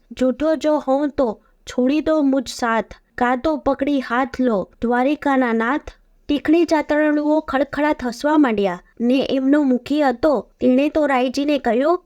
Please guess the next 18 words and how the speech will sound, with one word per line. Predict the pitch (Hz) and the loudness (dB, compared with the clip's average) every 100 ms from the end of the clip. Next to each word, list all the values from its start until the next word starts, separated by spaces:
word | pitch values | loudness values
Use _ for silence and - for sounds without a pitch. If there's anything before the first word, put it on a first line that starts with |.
| _ | _
"અરે | - 262 320 | -2 2 2
મૂર્ખ, | 269 285 330 - - - | 0 0 -2 -6 -16 -16
દ્વારકાનાથ | 214 240 247 254 311 294 269 285 - | -4 0 0 0 0 2 0 -2 -2
તો | 302 | 0
એની | 294 302 | 2 0
દ્વારકા | 247 247 226 277 | 2 0 0 -2
સાથે | 277 240 247 311 | -4 -2 -2 -2
સમુદ્રમાં | 294 262 247 277 294 285 269 240 | 0 0 2 0 0 2 2 2
છે. | 240 202 165 _ _ | -2 -6 -6 _ _
આ | - 262 | -4 -2
દ્વારકા | 269 269 269 277 285 | 0 0 0 0 0
તો | 302 | 0
પાછળથી | 302 233 233 277 277 - | 0 0 0 -2 -4 -2
ઊભી | 294 262 277 | -2 -2 -2
થયેલી | 302 269 277 294 302 311 | -4 -2 0 2 2 0
રામની | 262 226 247 311 | 0 0 2 2
દ્વારકા | 285 262 233 202 196 | 2 0 0 -2 -4
છે. | - 180 185 | -4 -8 -8